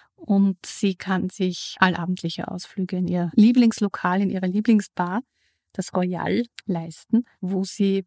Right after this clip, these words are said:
hin und wieder auch ein Glas zu viel trinkt. Rose, Alkoholproblem, aber auch das zweite so grundlegende Motiv in diesem Buch, nämlich die latente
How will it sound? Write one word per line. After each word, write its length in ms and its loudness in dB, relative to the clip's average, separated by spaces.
hin 140 4
und 140 2
wieder 140 -2
auch 80 -8
ein 80 -2
Glas 400 -8
zu 120 -10
viel 240 -4
trinkt. 440 -6
Rose, 460 4
Alkoholproblem, 1080 8
aber 380 4
auch 360 2
das 520 -2
zweite 720 2
so 140 -4
grundlegende 800 6
Motiv 420 0
in 160 4
diesem 440 -2
Buch, 300 -2
nämlich 600 0
die 400 2
latente 640 4